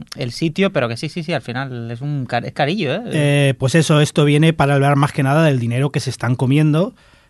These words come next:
Speaker 2: que me recuerdan, lástima que no esté aquí Funs,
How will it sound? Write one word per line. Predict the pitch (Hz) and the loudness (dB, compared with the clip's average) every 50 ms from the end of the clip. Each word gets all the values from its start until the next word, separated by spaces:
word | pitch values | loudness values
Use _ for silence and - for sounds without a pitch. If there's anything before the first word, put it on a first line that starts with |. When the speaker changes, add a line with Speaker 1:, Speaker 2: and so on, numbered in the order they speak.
| _ _ | _ _
Speaker 2:
que | - - 147 135 135 135 135 135 135 131 | -2 0 2 2 4 4 2 4 4 4
me | 139 139 | 4 4
recuerdan, | 139 135 120 - 170 190 202 190 202 196 175 | 2 0 0 2 4 4 4 4 4 4 4
lástima | 165 160 - 190 180 175 160 | 2 2 2 2 2 2 2
que | 143 | 2
no | 147 | 0
esté | 147 - - | 0 0 0
aquí | 151 - - 143 139 | -2 0 0 -2 -2
Funs, | - - 170 170 165 175 196 - - - | 0 0 0 2 2 0 -4 -6 -12 -18